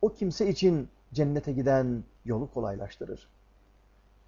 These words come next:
Allah'ın evlerinden bir evde Allah'ın kitabını okuyan ve aralarında onu müzakere eden hiçbir topluluk yoktur ki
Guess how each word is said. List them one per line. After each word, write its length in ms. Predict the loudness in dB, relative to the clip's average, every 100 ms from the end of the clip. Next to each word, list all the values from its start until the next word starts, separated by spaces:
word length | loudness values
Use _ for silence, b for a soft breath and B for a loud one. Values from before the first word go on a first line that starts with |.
| b b b b
Allah'ın 460 | 6 8 4 2 4
evlerinden 760 | 6 6 4 4 6 6 6 2
bir 120 | 2
evde 480 | 2 -2 -2 -4 -6 _ _
Allah'ın 400 | 0 2 0 0
kitabını 480 | -2 2 2 4 0
okuyan 440 | -4 -2 0 -2 -6 -16 _ _ _ _ 0
ve 60 | 4
aralarında 680 | 6 6 6 4 6 6
onu 380 | 6 2 2 0
müzakere 580 | -4 -2 -2 0 0 2
eden 300 | 4 2 2 b b
hiçbir 360 | -4 -2 -4 -2
topluluk 460 | -2 -2 -4 -4 -4
yoktur 280 | -4 -6
ki 280 | -4 -2 -2